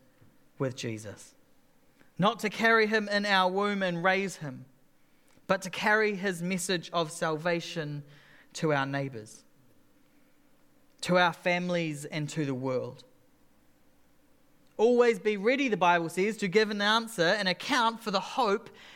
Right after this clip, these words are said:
that we have in you. What is that hope? That hope is Jesus. You have been entrusted with the message of salvation, the message of Jesus to take it out to all people, to your children,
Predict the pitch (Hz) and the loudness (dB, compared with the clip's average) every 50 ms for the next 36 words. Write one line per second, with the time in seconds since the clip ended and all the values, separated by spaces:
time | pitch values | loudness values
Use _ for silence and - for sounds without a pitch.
0 | - - - 202 196 190 202 208 175 165 202 196 185 - 240 247 247 208 165 156 | -6 -2 0 0 0 0 -2 -2 0 0 0 0 0 0 -2 -2 0 0 0 2
1 | 175 220 220 233 254 233 - 226 202 190 156 160 175 196 214 214 220 208 196 175 | 4 4 6 4 4 4 2 2 2 2 2 2 2 2 2 2 0 0 0 2
2 | 185 185 190 190 - - 156 160 160 170 214 214 - - - - - - - - | 2 0 0 0 -2 -2 0 2 2 0 -2 -6 -12 -18 -20 -20 -20 -20 -20 -20
3 | - _ _ _ _ _ - - 233 254 247 220 165 143 110 110 - - - - | -20 _ _ _ _ _ -2 0 2 2 2 0 -4 -8 -10 -12 -14 -20 -20 -20
4 | - _ _ _ _ _ _ _ _ _ _ _ _ _ _ - 214 254 247 226 | -20 _ _ _ _ _ _ _ _ _ _ _ _ _ _ 0 2 2 2 2
5 | 247 240 - - 233 233 226 226 214 - - 269 254 220 - - - 220 208 196 | 2 2 2 2 2 2 2 -2 -4 -2 0 0 0 0 0 0 0 0 2 0
6 | 214 190 185 214 202 208 220 214 - - 226 214 202 196 185 - - - - - | 0 0 0 0 0 0 -2 -4 -2 0 0 0 0 0 -4 -8 -12 -14 -18 -20
7 | - - - - - 190 185 170 - - 214 190 190 180 185 185 185 185 165 - | -20 -20 -4 0 0 0 0 0 -2 0 2 2 2 0 -2 -4 -4 -4 -6 -8
8 | - 143 139 156 185 196 208 226 220 - 226 190 233 214 185 - 233 240 240 208 | -8 -6 -2 -2 0 2 2 0 0 -2 -2 0 0 0 0 0 0 0 0 0
9 | 220 196 - - 220 180 - 220 226 226 220 233 220 220 - 208 208 208 208 208 | -2 -2 -2 -4 -6 -4 -2 0 0 0 0 0 0 0 2 2 2 0 -2 -6
10 | - - - - - - - - 220 214 208 208 202 208 - - - - - 208 | -12 -20 -20 -20 -18 -12 -2 2 4 4 4 2 0 -6 -12 -20 -20 -6 -2 0
11 | 202 202 202 202 196 202 196 208 208 - - - - - - _ _ _ _ _ | 2 4 2 2 0 -2 -2 -2 -2 -4 -8 -14 -20 -20 -20 _ _ _ _ _
12 | _ _ _ _ _ _ _ _ - - 214 233 226 226 214 226 220 214 208 208 | _ _ _ _ _ _ _ _ -6 0 2 2 2 4 4 4 4 4 4 2
13 | 202 202 - - - _ _ _ - - - 240 233 220 208 175 156 123 - | 0 -4 -8 -16 -20 _ _ _ -6 0 2 4 4 4 2 0 -6 -12 -14